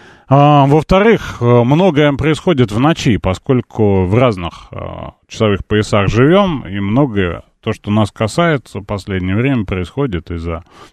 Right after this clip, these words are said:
океаном, да и не только последнее. Поэтому, ну, какие-то промежуточные срезы мы с вами делаем, пытаемся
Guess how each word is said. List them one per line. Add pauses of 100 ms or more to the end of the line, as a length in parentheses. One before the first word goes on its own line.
океаном,
да
и
не
только
последнее.
Поэтому, (280)
ну,
какие-то
промежуточные
срезы
мы
с
вами
делаем, (920)
пытаемся